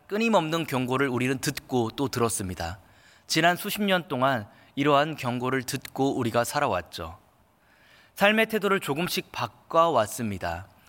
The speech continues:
일회용품을 줄이고 플라스틱 사용을 줄이고 탄소를 줄이기 위해 힘써 노력했지만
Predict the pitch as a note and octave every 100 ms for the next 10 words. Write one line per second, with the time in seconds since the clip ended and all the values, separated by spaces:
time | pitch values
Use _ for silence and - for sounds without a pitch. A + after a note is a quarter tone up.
0 | - - - - D3+ E3 E3+ D3+ D#3+ D3
1 | C#3 B2+ B2 B2+ E3+ - E3 D3+ D3+ D3
2 | C3+ C3+ - B2+ A2+ A#2 G2 - - -
3 | - - - G3 G3 G3 E3+ D3+ D3+ D#3
4 | D3 D3 - G#3 - F3+ A#2+ B2 - A#2+
5 | G#2+ A#2+ A2+